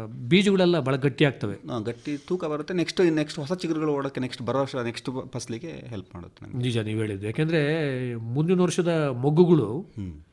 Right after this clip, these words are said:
Speaker 1: ಈ ವರ್ಷ
Speaker 2: ಈ ವರ್ಷ
Speaker 1: ಸೆಪ್ಟೆಂಬರ್
Speaker 2: ಚಿಗುರು
Speaker 1: ಇಂದಲೇ ಪ್ರಾರಂಭ ಆಗ್ತವೆ.
Speaker 2: ಹೌದು, ಈ ಸರಿ ಚಿಗುರಲ್ಲೇ ನಮಗೆ ಅದರದ್ದು.
Speaker 1: ಆ, ನಾವೇನ್ ಅಂದ್ಕೊಂಡ್ಬಿಡ್ತೀವಿ, ಮಾರ್ಚ್ ಅಲ್ಲಿ ನಾವು ನೀರು ಕೊಟ್ಟ ತಕ್ಷಣ ಎಲ್ಲ ಹೂಗಳು ಅರಳ್ಬಿಡ್ತವೆ ಅಂದ್ಕೊಳ್ತೀವಿ.
Speaker 2: ಇಲ್ಲ, ಇಲ್ಲ.
Speaker 1: ಆದ್ರೆ ಆ ಮೊಗ್ಗುಗಳು ಪ್ರಾರಂಭ ಆಗೋದು
Speaker 2: ನಿಜ,
Speaker 1: ಇನ್ನು
Speaker 2: ನಿಜ.
Speaker 1: ವರ್ಷದ ಸೆಪ್ಟೆಂಬರ್.
Speaker 2: ನಿಜ.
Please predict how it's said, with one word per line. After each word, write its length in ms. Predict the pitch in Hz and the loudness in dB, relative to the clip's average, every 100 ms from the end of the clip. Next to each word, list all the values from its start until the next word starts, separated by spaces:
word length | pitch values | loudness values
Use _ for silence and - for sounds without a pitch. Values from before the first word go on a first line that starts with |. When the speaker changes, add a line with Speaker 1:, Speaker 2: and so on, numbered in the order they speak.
| _ - | _ -2
Speaker 1:
ಈ 140 | 147 | 2
ವರ್ಷ 240 | 185 190 208 | 4 4 4
Speaker 2:
ಈ 20 | |
ವರ್ಷ 80 | 170 | 2
Speaker 1:
ಸೆಪ್ಟೆಂಬರ್ 420 | 143 202 196 202 | 2 4 6 6
Speaker 2:
ಚಿಗುರು 20 | |
Speaker 1:
ಇಂದಲೇ 220 | 196 202 | 6 4
ಪ್ರಾರಂಭ 360 | 202 185 180 165 | 4 4 4 2
ಆಗ್ತವೆ. 260 | 156 117 | 0 -4
Speaker 2:
ಹೌದು, 260 | 101 117 107 | -4 -4 -2
ಈ 40 | |
ಸರಿ 160 | 120 113 | -4 -4
ಚಿಗುರಲ್ಲೇ 380 | - 147 160 170 | -2 2 2 4
ನಮಗೆ 260 | 143 127 | 2 0
ಅದರದ್ದು. 720 | 117 107 95 98 95 117 113 113 | -2 -4 -8 -8 -6 -6 -6 -6
Speaker 1:
ಆ, 40 | |
ನಾವೇನ್ 360 | 120 156 196 196 | 0 2 4 4
ಅಂದ್ಕೊಂಡ್ಬಿಡ್ತೀವಿ, 800 | 185 208 202 214 214 208 208 208 | 2 0 0 0 0 2 2 0
ಮಾರ್ಚ್ 420 | 180 185 180 202 | 0 0 2 0
ಅಲ್ಲಿ 260 | 202 208 208 202 196 185 175 165 156 151 147 | 0 0 0 0 0 0 0 0 -2 -2 -4
ನಾವು 300 | 135 135 147 | -4 -4 2
ನೀರು 200 | 151 185 | 4 6
ಕೊಟ್ಟ 360 | 190 180 - 170 | 4 0 -2 -4
ತಕ್ಷಣ 240 | - 214 208 175 | -2 -2 0 0
ಎಲ್ಲ 340 | 151 151 143 131 | 0 0 0 0
ಹೂಗಳು 360 | 113 180 170 | 6 8 8
ಅರಳ್ಬಿಡ್ತವೆ 480 | 147 160 156 151 135 | 6 6 4 2 0
ಅಂದ್ಕೊಳ್ತೀವಿ. 500 | 120 - 110 98 95 | -2 -4 -8 -8 -12
Speaker 2:
ಇಲ್ಲ, 160 | 98 85 | -12 -12
ಇಲ್ಲ. 180 | 82 82 - | -14 -18 -10
Speaker 1:
ಆದ್ರೆ 300 | 110 139 151 | 0 2 2
ಆ 100 | 143 | 0
ಮೊಗ್ಗುಗಳು 400 | 135 143 165 202 | 0 0 4 2
ಪ್ರಾರಂಭ 360 | 196 170 180 175 | 4 2 4 2
ಆಗೋದು 460 | 165 185 247 196 139 | 2 0 -2 -2 0
Speaker 2:
ನಿಜ, 100 | 135 | 0
Speaker 1:
ಇನ್ನು 120 | 185 | 2
Speaker 2:
ನಿಜ. 80 | 208 | 2
Speaker 1:
ವರ್ಷದ 220 | 180 208 | 0 -4
ಸೆಪ್ಟೆಂಬರ್. 600 | 147 - 180 165 - - 107 | -4 -2 0 -2 -6 -12 -8
Speaker 2:
ನಿಜ. 160 | 95 | -8